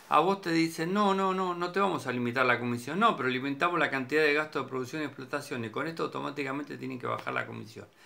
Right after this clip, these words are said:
Las aseguradoras dicen que las comisiones de auto tienen que estar a la mitad de lo que está hoy.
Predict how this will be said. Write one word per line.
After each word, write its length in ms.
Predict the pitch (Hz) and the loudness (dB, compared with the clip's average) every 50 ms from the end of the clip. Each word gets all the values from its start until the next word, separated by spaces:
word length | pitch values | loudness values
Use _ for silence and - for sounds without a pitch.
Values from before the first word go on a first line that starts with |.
| - - - | -20 -18 -6
Las 220 | - - 170 165 185 | -2 -2 -2 -2 -2
aseguradoras 640 | 170 165 - 180 175 180 180 190 208 220 208 185 165 | -4 -4 -4 -2 0 2 4 4 6 6 6 4 4
dicen 360 | 175 196 170 - 190 170 147 | 2 0 -2 -4 -4 -4 -4
que 260 | 143 - 139 135 135 - - - - _ | -2 -2 -2 -2 -4 -8 -16 -20 -14 _
las 160 | - 131 123 | -6 -6 -4
comisiones 520 | - 147 139 139 135 135 175 180 170 151 147 | -2 -2 -2 0 0 0 -2 0 0 2 4
de 80 | 151 | 6
auto 260 | 160 175 170 160 151 | 4 4 4 0 -4
tienen 200 | - 151 143 139 | -6 -4 -4 -4
que 60 | 131 123 | -4 -2
estar 160 | 123 - 143 | 0 2 2
a 80 | 139 | 4
la 140 | 135 131 123 | 4 4 2
mitad 260 | 123 123 120 123 143 | 2 2 4 6 6
de 60 | 143 131 | 8 6
lo 140 | 120 107 | 6 4
que 60 | 107 107 | 2 -2
está 220 | - - 107 95 | -6 -4 -4 -4
hoy. 140 | 92 - | -6 -8